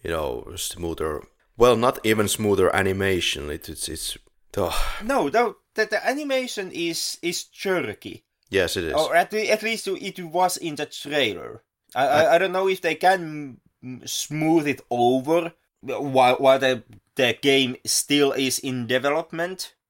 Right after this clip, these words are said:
Speaker 2: but, but some drastic changes has to be done even into the way how the characters move. And, uh, judging by how the dev team has presented itself. Like, from, from the comments on the Kickstarter,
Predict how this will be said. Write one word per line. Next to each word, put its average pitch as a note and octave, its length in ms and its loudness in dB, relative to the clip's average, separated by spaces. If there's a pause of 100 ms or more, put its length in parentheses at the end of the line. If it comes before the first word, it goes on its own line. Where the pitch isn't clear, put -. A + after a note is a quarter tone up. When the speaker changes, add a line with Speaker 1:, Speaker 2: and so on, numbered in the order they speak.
(140)
Speaker 2:
but, C#3 200 2
but C3+ 200 4
some D3 240 0
drastic D3+ 800 -2
changes C3+ 540 -4
has A#2 220 -4
to C#3+ 100 -8
be A#2+ 200 -4
done A#2 480 0
even C#3+ 480 -4
into A#2+ 260 -8
the A2+ 180 -2
way A2+ 280 -2
how G#2+ 200 -2
the G#2 120 -10
characters G#2 560 -8
move. G2 340 -12 (300)
And, A#2 460 2 (380)
uh, G2 60 -12 (240)
judging G#3+ 640 -2
by C#3+ 540 6
how C3 240 2
the C3 120 -2
dev C#3 560 0
team G#2 480 -4 (340)
has A2+ 440 0 (100)
presented B2 520 -4
itself. G#2 840 -4
Like, F2 360 -6
from, - 380 -2
from D#3+ 180 -2
the D#3 100 0
comments D3+ 580 -2
on C3 420 0
the A#2+ 120 -4
Kickstarter, A#2+ 920 -2